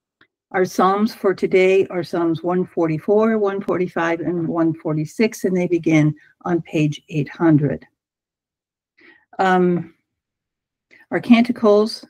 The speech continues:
for Thursday are Canticle eight on page eighty-five and Canticle twenty on page ninety-four. I'll announce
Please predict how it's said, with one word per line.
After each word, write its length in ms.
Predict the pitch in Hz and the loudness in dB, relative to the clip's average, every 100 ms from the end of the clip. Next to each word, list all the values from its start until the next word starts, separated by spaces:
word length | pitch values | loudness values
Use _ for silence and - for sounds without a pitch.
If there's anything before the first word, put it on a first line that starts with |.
| _ | _
for 160 | 185 | -6
Thursday 640 | 180 220 220 220 208 202 185 _ _ - | 0 2 2 2 0 0 -4 _ _ -12
are 100 | 170 | -12
Canticle 880 | - 180 170 175 - 165 151 147 - | -6 -4 -4 -6 -4 -2 0 -2 -4
eight 340 | 190 208 240 - 240 | 2 2 2 -8 -8
on 180 | 190 170 | -6 -4
page 320 | 170 156 170 | -4 -4 -4
eighty-five 720 | 165 160 160 185 190 190 185 - _ _ | -2 -2 -2 -4 -2 -2 -4 -6 _ _
and 180 | - 175 | -6 -4
Canticle 520 | 170 180 175 156 170 | -2 0 0 -2 -4
twenty 520 | 160 - 208 208 180 160 | -4 -2 0 2 2 2
on 240 | 160 160 | 2 2
page 340 | - 160 151 - | -2 -4 -4 -2
ninety-four. 1000 | 156 151 147 139 - 151 131 - - 151 _ _ _ _ _ _ _ _ _ _ _ _ _ _ _ - - | 2 4 2 0 -4 -2 -2 -4 -10 -16 _ _ _ _ _ _ _ _ _ _ _ _ _ _ _ -20 -8
I'll 140 | 196 185 | 0 2
announce 440 | 185 175 165 | 4 2 0